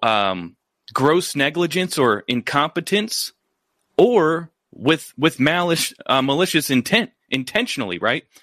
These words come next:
It really doesn't matter. The whole point is <clears throat> we have a lawsuit, right? The, we, we, let, let's break down this situation, okay?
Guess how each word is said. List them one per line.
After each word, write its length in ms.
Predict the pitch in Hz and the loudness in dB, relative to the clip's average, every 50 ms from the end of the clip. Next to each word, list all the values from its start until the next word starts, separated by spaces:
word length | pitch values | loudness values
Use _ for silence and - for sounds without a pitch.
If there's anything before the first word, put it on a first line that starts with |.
| _ _ _ _ _ _ _ _ _ | _ _ _ _ _ _ _ _ _
It 100 | - 165 | -2 2
really 200 | 208 277 302 269 | 2 4 4 4
doesn't 260 | 156 151 131 120 123 110 | 4 2 2 0 0 -2
matter. 400 | 123 160 202 151 - - _ _ _ _ _ _ _ _ _ _ _ _ _ _ _ _ _ _ _ - | -2 -2 -2 -4 -8 -12 _ _ _ _ _ _ _ _ _ _ _ _ _ _ _ _ _ _ _ 0
The 80 | 156 | 2
whole 140 | 185 247 262 | 2 2 2
point 300 | - - 220 247 214 151 | 2 2 2 2 2 2
is 280 | 127 120 - - - - _ _ _ _ _ _ | 0 -2 -2 -6 -8 -12 _ _ _ _ _ _
<clears throat> 280 | - - - - - | -2 -2 -2 -2 -2
we 180 | 185 120 151 185 | -4 0 0 0
have 120 | 185 156 | 2 2
a 40 | 147 | 0
lawsuit, 440 | 139 143 147 143 - - - - - | 2 2 2 0 0 -4 -8 -4 -2
right? 200 | 107 110 123 - _ _ _ _ _ _ _ _ _ _ _ - | -2 -2 -2 -4 _ _ _ _ _ _ _ _ _ _ _ -8
The, 120 | 95 - _ _ _ _ _ _ _ _ - | -8 -8 _ _ _ _ _ _ _ _ 2
we, 160 | 170 220 - - | 2 2 4 2
we, 180 | 208 - - _ - 113 - | 0 -2 -2 _ -10 -2 2
let, 200 | - 208 - - | 2 2 2 2
let's 200 | 185 233 240 - | 0 0 0 0
break 220 | - 240 220 214 - | 0 0 0 2 0
down 180 | 180 170 160 | -2 -2 -2
this 140 | 143 127 - | -2 -4 -4
situation, 480 | - 120 - 113 107 92 - - - 85 | -4 -4 -2 -2 -2 -2 -2 -4 -8 -8
okay? 340 | 104 - 143 131 131 127 | -4 -2 -2 -2 -2 -6